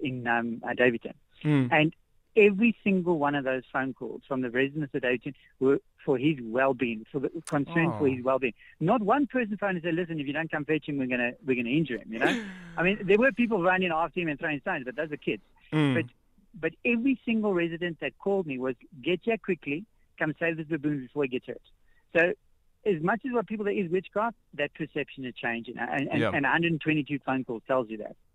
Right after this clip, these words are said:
Speaker 1: So,
Speaker 2: Yeah.
Speaker 1: so, yeah.
Speaker 2: And, and just a
Speaker 1: Yeah.
Speaker 2: final one, um, in terms of his well-being, because now he's with another group.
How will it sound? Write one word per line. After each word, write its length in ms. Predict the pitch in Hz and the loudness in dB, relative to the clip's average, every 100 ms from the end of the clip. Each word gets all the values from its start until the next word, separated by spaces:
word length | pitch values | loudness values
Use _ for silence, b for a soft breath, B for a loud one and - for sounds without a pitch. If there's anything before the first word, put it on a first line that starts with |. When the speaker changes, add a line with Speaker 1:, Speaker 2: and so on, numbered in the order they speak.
| - | -12
Speaker 1:
So, 120 | - | -4
Speaker 2:
Yeah. 200 | 131 123 | 0 0
Speaker 1:
so, 120 | - - - | -2 -8 -8
yeah. 120 | 202 165 | -4 0
Speaker 2:
And, 140 | 160 | 0
and 160 | 160 151 | 0 0
just 180 | 185 220 | 0 0
a 20 | |
Speaker 1:
Yeah. 60 | 196 | 2
Speaker 2:
final 360 | 170 165 165 | 4 4 2
one, 300 | 131 123 131 131 | 4 4 2 0
um, 240 | 127 127 131 | 0 0 0
in 100 | 127 | -4
terms 300 | 131 165 180 | -2 -2 -2
of 80 | 165 | -4
his 160 | 143 120 | -4 -2
well-being, 580 | 120 120 123 117 113 | 0 2 0 -2 -2
because 380 | 117 113 123 113 | -4 -2 -4 -2
now 220 | 113 113 | 0 0
he's 200 | 123 120 | 0 -4
with 140 | 113 113 | -4 -4
another 320 | 110 110 110 | -2 -2 -2
group. 500 | 104 107 117 - - | -6 -6 -6 -6 -14